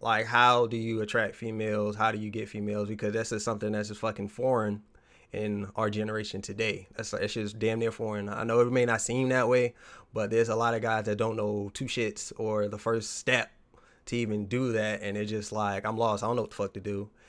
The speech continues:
And they go into older people, and that's, they'll be like, "Okay, you talking about the game, so I'll teach you the game." That's what they, that's just what they call it. I don't, I don't mean it's a literal game, like someone's time and energy is the literal game. It's just like,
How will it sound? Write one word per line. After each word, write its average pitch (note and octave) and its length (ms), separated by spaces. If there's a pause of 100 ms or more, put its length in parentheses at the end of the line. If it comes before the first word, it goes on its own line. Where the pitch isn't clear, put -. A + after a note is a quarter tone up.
(180)
And - 100
they G#2+ 60
go A2 140
into G#2+ 120
older G#2+ 200
people, A2 420
and G#2+ 160
that's, G#2+ 320 (160)
they'll G#2+ 280
be G#2 180
like, G#2 160
"Okay, G#2 280
you G2+ 80
talking G#2 220
about G2+ 160
the G#2+ 80
game, G#2+ 340 (520)
so - 120
I'll G2+ 140
teach G#2 240
you G#2+ 60
the B2 80
game." C#3 420 (560)
That's - 160
what G#2+ 80
they, G#2+ 120
that's A2 200
just A#2 140
what A2+ 100
they G#2 100
call G#2 260
it. G2+ 140
I A#2+ 120
don't, B2 200
I A#2+ 120
don't B2+ 160
mean A#2+ 240
it's A2 140
a G2 60
literal A2+ 440
game, A#2+ 360
like G#2 200
someone's A#2 480 (380)
time B2+ 380
and A#2 80
energy A#2 280
is A2 120
the A2 100
literal A2+ 240
game. A2+ 260
It's A2+ 100
just A2+ 160
like, A2+ 300